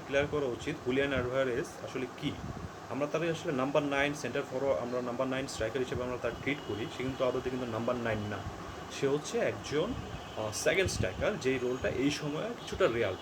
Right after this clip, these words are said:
টপ লেভেলে রেয়ার। তো প্রথমে আমাদের বুঝতে হবে আসলে সেকেন্ড স্ট্রাইকার রোলটা কি। সেকেন্ড স্ট্রাইকারটা হচ্ছে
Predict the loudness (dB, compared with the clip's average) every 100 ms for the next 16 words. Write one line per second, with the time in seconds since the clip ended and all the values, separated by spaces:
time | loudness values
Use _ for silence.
0 | -2 2 6 6 6 4 0 -4 -8 -8
1 | -10 -10 -10 -10 -6 -4 0 2 2 0
2 | -2 -2 0 0 0 0 0 0 2 2
3 | 2 2 0 -2 -4 -6 -10 -8 -6 -4
4 | -2 0 0 0 -2 0 -2